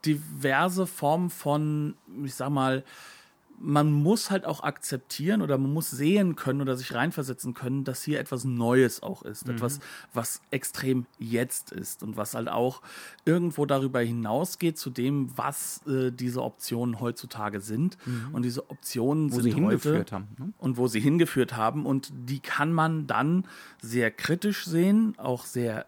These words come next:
Speaker 1: enerviert sehen. Da bin ich ganz, ganz offen. Ich fand den Film nie lustig. Ich fand ihn nie emotional und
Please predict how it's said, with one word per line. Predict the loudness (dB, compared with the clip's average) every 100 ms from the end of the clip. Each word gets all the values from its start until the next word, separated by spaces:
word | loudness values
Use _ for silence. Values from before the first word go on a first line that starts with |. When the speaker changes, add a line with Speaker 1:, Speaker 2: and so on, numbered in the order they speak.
| _
Speaker 1:
enerviert | 2 4 4 4 2 2
sehen. | 2 4 4 4
Da | 2
bin | 0 -2
ich | -2
ganz, | -2 -4 -4
ganz | -8 -4
offen. | -4 0 0 -2
Ich | -10 -12
fand | -8 -4 -2
den | -4
Film | 0 4 4 2 -2 -12 -20 -20 _ _ _ _
nie | 4 8 10 10 8 6 0 -12 _ -6
lustig. | -2 -2 0 0 -2 -8 -20 _ -14
Ich | -2
fand | 2 2
ihn | 2 0 0 -2
nie | 0 4 6 6 6
emotional | 2 0 -2 -4 -2 0 0 0
und | -2 -4 -4